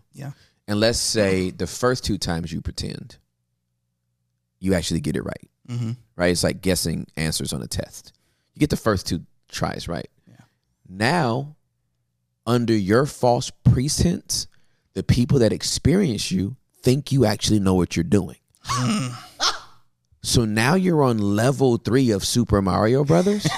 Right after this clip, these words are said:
Speaker 1: <laughs>
Speaker 2: and the turtles have wings, fam.
Speaker 1: Yeah.
Speaker 2: You're dead.
Speaker 1: <laughs>
Speaker 2: 'Cause the only turtles you're used to seeing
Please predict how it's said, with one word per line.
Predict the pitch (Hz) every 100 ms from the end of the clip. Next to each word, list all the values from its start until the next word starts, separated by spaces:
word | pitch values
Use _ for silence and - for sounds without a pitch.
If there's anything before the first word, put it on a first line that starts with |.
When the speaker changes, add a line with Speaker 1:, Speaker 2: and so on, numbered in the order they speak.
| 143 -
Speaker 1:
<laughs> | 143 123 147
Speaker 2:
and | 139
the | 123
turtles | - - 214 214 -
have | - 123 120 95
wings, | 87 104 82 - -
fam. | - 92 98 127 -
Speaker 1:
Yeah. | 143 110 -
Speaker 2:
You're | 120 156 90 - -
dead. | 104 71 - 113 - - - - -
Speaker 1:
<laughs> | - - - - 277 _ _
Speaker 2:
'Cause | - 156
the | 131 -
only | 175 208
turtles | - 196 196 151
you're | 143 294 311
used | 170 156 -
to | 123
seeing | - 139 202 285